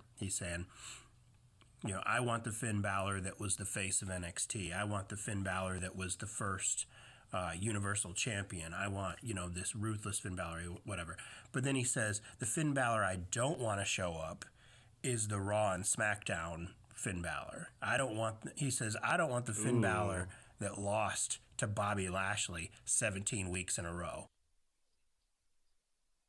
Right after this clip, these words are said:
Speaker 1: And I thought that was so cool because I like that they, they sw-, they kinda t-, like, switched it to where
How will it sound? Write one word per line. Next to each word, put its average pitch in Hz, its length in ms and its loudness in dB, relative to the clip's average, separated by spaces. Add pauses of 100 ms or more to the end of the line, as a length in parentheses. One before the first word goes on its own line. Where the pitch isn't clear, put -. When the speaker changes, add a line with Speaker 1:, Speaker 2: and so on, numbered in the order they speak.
(260)
Speaker 1:
And 147 100 4
I 160 40 4
thought 190 200 4
that 185 160 4
was 170 180 4
so 170 400 4
cool 139 500 4 (260)
because 156 280 2
I 139 100 6
like 160 280 4
that 147 200 2
they, 127 180 2
they 123 200 2
sw-, 127 420 0
they 127 120 0
kinda 131 420 0
t-, - 80 -2 (260)
like, 110 340 -4
switched - 460 2
it 180 160 0
to 147 100 0
where 113 460 2